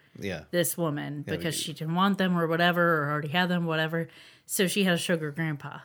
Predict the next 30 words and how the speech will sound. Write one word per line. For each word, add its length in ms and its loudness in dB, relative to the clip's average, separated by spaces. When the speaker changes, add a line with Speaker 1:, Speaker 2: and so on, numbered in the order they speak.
Speaker 1:
That's 220 -10
very 420 -6
weird 380 -10
to 40 -12
think 240 -10
about. 420 -8
Speaker 2:
But 200 4
accurate. 680 0
Speaker 1:
Accurate, 460 4
sure. 360 4
Speaker 2:
Which 200 2
is 160 2
what 160 6
I 60 4
liked 280 0
Speaker 1:
Not 160 6
as 140 2
Speaker 2:
about 120 2
it. 100 0
Speaker 1:
creepy 140 2
as 120 2
I 80 2
thought 260 0
either. 380 -2
Speaker 2:
Right. 420 2
Not 300 4
as 140 0
creepy. 480 -8
Speaker 1:
I 60 -6
mean, 360 -2